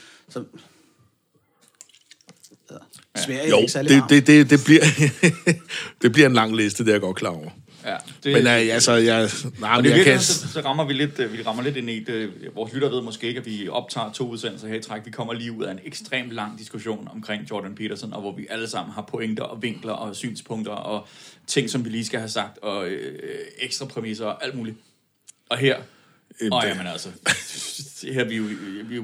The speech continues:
Speaker 2: vi er jo bare enige,
Speaker 3: Ja.
Speaker 2: og, og det er jo alle vores lyttere også. Det, det,
Speaker 3: Mm.
Speaker 2: det er en frygtelig lov, det er en frygtelig ting, og, øh, og, og, og, og hvad der end bliver forsøgt at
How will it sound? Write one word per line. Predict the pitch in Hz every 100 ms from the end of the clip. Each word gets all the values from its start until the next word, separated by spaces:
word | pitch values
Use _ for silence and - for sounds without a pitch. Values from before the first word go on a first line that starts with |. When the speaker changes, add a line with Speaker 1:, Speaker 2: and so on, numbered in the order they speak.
| - _
Speaker 2:
vi | 127
er |
jo | 127
bare | 123 123
enige, | 110 104 101 101
Speaker 3:
Ja. | 87 113
Speaker 2:
og, | 110
og | 110 113
det | 120
er | 107
jo | 107
alle | 107
vores | 107 107
lyttere | 113 107
også. | 92 90 - _ _
Det, | 135 120 120
det, | 87
Speaker 3:
Mm. |
Speaker 2:
det | 110 101
er | 131
en |
frygtelig | 113 165 160 131
lov, | 117 120 143
det | 135
er |
en | 123
frygtelig | - 131 131 135
ting, | 123 120 _ - _ -
og, | 117 107 107
øh, | 104 104
og, | 113 101
og, | 113 117
og, | 117 117
og | 113
hvad | 120
der | 117 127
end | 147 156 160 -
bliver | 120
forsøgt | 113 107 113
at | -